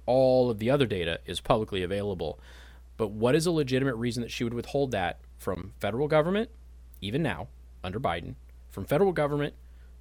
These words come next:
from state government, and from the media? What is the reason that she would want to withhold that data? Other than it's gonna blow back on her and not be very good for her. Like I said, just put your,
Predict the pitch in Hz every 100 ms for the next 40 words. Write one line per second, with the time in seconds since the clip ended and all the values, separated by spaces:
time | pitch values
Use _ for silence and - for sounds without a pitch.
0 | - - 101 92 - 120 - 110 101 95
1 | - - - - - 110 117 101 92 80
2 | 65 - - - - - - 113 131 156
3 | 143 139 127 101 - 123 113 107 98 -
4 | 120 123 131 123 - 110 101 - 120 104
5 | 87 76 - - - - - - - -
6 | - - - - - - - - - -
7 | 127 156 151 202 101 104 - - - -
8 | - - - - - - - - - -
9 | - - - - - - - - 120 110
10 | 117 127 135 135 107 107 98 95 104 101
11 | 98 98 98 101 101 82 - - - -
12 | - - - - - - - - - -
13 | - - - 110 147 - - - - 254
14 | 196